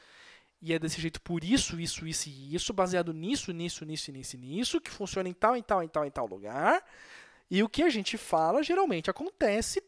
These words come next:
do jeito que a gente fala que vai acontecer. Ó, tá aqui um monte de, de exemplo histórico.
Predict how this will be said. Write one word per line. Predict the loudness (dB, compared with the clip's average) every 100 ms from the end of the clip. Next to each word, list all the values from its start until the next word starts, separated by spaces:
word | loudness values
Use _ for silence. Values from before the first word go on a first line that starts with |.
| _
do | -20 8 8
jeito | 8 4 4
que | -2
a |
gente | -4 -2
fala | 2 4 2
que | 2
vai | 2
acontecer. | 2 4 4 4 2 2 2 -4 _ _ _ _ _ _ _ 0
Ó, | 0
tá | 2
aqui | -4 2 2
um | 2
monte | 4 2 2 -4 -6 -6
de, | -4 -4 -6 -20 -20 _ 4
de | 6
exemplo | 6 2 0
histórico. | -2 0 0 0 -2 -12